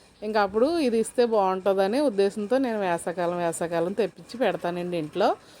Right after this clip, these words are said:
వచ్చిన వాళ్ళకి ఇది ఇస్తూ ఉంటాను, మేము కూడా తాగుతుంటాం. అదండి, ఇంకా ఐస్ క్యూబ్స్ వేసాను. అయితే సబ్జా గింజలు కూడా వేసాను,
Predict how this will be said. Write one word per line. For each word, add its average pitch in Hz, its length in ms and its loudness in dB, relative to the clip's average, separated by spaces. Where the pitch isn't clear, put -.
వచ్చిన 220 300 -2
వాళ్ళకి 226 240 0
ఇది 202 120 2
ఇస్తూ 190 300 0
ఉంటాను, 185 420 -2
మేము 196 260 0
కూడా 208 180 4
తాగుతుంటాం. 185 760 2
అదండి, 185 380 -2
ఇంకా 196 360 0
ఐస్ 190 180 0
క్యూబ్స్ 233 360 -4
వేసాను. 214 540 2
అయితే 214 540 2
సబ్జా 196 340 2
గింజలు 190 340 2
కూడా 196 180 2
వేసాను, 196 300 -2